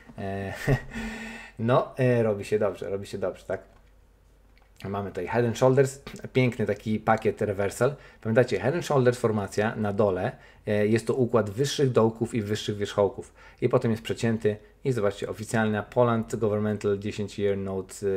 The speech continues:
e, e, Yield Bill idzie na około trzy procent. Okej, trzy procent, czyli wyższe oprocentowania świadczą o tym, że właśnie stopy, e, tutaj zwrot z tego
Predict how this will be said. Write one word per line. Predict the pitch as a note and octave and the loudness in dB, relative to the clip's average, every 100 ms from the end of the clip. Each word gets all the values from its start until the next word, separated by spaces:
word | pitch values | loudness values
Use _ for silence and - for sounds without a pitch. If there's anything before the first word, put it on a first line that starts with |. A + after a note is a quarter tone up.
| F#2+ F#2 - - - | -2 -4 -12 -20 -8
e, | G2+ | -4
e, | F#2+ | -2
Yield | G2 G2+ F#2 | -2 -4 -2
Bill | G2+ G#2 - _ | -4 -4 -12 _
idzie | A#2 G#2+ G2 | -2 0 -2
na | F#2 | -4
około | F#2+ - F#2 | -6 -6 -6
trzy | F2 - A2+ | -6 -6 -6
procent. | - F#2 - C3 - _ _ _ _ _ - _ | -4 -6 -6 -14 -20 _ _ _ _ _ -20 _
Okej, | F#2+ F2+ F2+ G2 - | -14 -10 -6 -6 -8
trzy | - G2+ | -10 -8
procent, | - F#2 F2+ | -6 -8 -10
czyli | - G#2 G#2 G2+ - - - | -6 -2 -2 -4 -10 -20 -16
wyższe | G2 C#3 - C3+ | 2 2 4 2
oprocentowania | - A#2 A2+ G#2 G#2+ G2+ F#2+ B2+ - _ _ _ | 2 -2 -4 -2 -2 -4 -4 -6 -8 _ _ _
świadczą | - A2+ G#2+ G#2+ | 0 0 2 -2
o | G2+ | -4
tym, | G2+ F#2+ | -4 -6
że | F2+ | -6
właśnie | F2+ - F#2 | -6 -6 -10
stopy, | E2+ - F#2+ F#2 F2+ - _ _ | -8 -6 -4 -4 -4 -8 _ _
e, | G2 | -12
tutaj | F#2+ F2+ F2+ | -8 -6 -8
zwrot | F2 F#2+ F#2 - | -8 -8 -8 -10
z | - | -10
tego | E2+ F2 F2 | -8 -8 -10